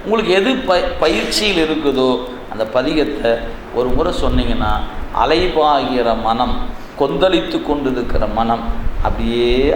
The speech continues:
ஆழ்கடல் போல நின்னுடும். அதுதான் அந்த பதிகங்களுக்குரிய ஆற்றல்.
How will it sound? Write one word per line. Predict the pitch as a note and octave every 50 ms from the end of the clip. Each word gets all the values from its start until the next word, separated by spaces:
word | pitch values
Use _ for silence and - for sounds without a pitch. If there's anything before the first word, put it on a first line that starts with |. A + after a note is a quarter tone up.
| -
ஆழ்கடல் | A2+ A2+ A#2+ C3 C#3+ D#3 E3 F3 F3 - - D3+ C3+ B2 B2+ A2 - - - -
போல | A#2 A#2 B2 C3+ E3 G3
நின்னுடும். | F#3+ C#3+ A#2+ A2+ A2+ A2+ A2+ - - - - - - - - - - - - - - - - - - - - - - - - - - - - - - - - - - -
அதுதான் | - A2+ A2+ B2 C3 B2+ C3+ C#3 D3+ F#3 G#3+ A3+ - - - -
அந்த | - B2+ A#2+ A#2 A2+ A2 F#2+ - -
பதிகங்களுக்குரிய | B2 B2+ C#3 D#3+ E3 E3 D#3+ D#3+ D#3+ D#3+ - D3+ D3 D3+ D3 C#3+ C#3+ C3+ B2+ B2+ C3 B2 G#2+
ஆற்றல். | G#2+ A2 A2+ - A#2+ - - - -